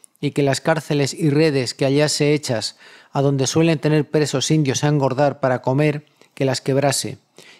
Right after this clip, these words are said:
y que los saquen de las prisiones, y que con amor y buena voluntad los atraiga a que den la obediencia a su majestad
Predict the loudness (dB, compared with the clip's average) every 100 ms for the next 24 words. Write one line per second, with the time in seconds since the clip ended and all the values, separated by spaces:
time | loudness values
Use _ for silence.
0 | -8 -2 0 0 0 0 0 2 0 0
1 | -4 -2 -2 -2 -6 -10 -12 _ _ -20
2 | -20 -20 -20 _ -4 -2 0 2 2 2
3 | 0 0 0 2 2 2 0 0 0 0
4 | -2 -2 0 2 2 0 -2 -4 -4 0
5 | 2 2 2 0 -2 -2 -2 -2 -2 -4
6 | -4 -4